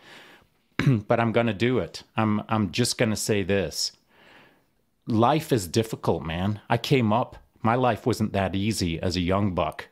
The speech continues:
uh, well before I joined the Army, and in my family life, it wasn't ideal. And we're, we all get, we all get dealt a tough hand from time to time. We'll call it the game of life is now a set of, uh,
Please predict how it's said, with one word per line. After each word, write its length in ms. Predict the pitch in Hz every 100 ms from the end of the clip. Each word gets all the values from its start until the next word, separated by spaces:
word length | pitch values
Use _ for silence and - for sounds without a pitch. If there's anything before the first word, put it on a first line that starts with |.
| -
uh, 360 | 95 90 87 90
well 320 | - 120 135
before 380 | 110 - 104 90
I 40 |
joined 300 | 80 95 85
the 60 | 85
Army, 240 | 85 82
and 60 | 90
in 40 |
my 80 | 90
family 340 | 82 104 120 117
life, 260 | 87 82 120
it 100 | 117
wasn't 340 | 110 101 95 -
ideal. 720 | 104 87 80 98 110 80 73 _ _ _ - - - -
And 240 | 127 131
we're, 260 | 135 147 -
we 200 | 120 131
all 180 | 139 165
get, 400 | 151 139 - _ _ _ -
we 160 | 117
all 140 | 135 156
get 300 | 147 131 92
dealt 280 | 123 135
a 60 | -
tough 340 | - 139 127 -
hand 460 | - 104 135 107
from 260 | - 104 90
time 280 | - 95 90
to 60 | -
time. 420 | - 101 82 78 _ - _
We'll 100 | 110
call 340 | - 120 104 107
it 100 | 90
the 60 |
game 320 | 92 117 110 104
of 140 | -
life 280 | 92 101 101
is 120 | 92
now 200 | 101 101
a 40 | 90
set 300 | - 98 90
of, 280 | 82 -
uh, 400 | 95 90 87 82